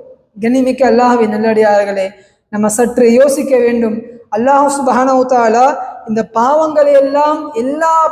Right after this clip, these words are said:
பாவத்தையுமே அல்லாஹ் மன்னிக்கிறான் ஒரு முறை. ஆனா எந்த அளவுக்கு அப்படின்னு சொன்னா,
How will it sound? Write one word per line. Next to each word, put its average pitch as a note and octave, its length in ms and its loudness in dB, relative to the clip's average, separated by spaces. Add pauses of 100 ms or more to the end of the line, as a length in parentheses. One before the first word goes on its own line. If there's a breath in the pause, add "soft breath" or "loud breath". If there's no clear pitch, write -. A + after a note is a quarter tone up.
பாவத்தையுமே D4 480 0
அல்லாஹ் C#4 200 -2
மன்னிக்கிறான் A#3+ 420 -8 (960)
ஒரு A3 160 2
முறை. C4 420 2
ஆனா A3+ 240 -2 (520)
எந்த C#4+ 320 0
அளவுக்கு D4+ 320 4
அப்படின்னு B3 280 -2
சொன்னா, C4 440 -6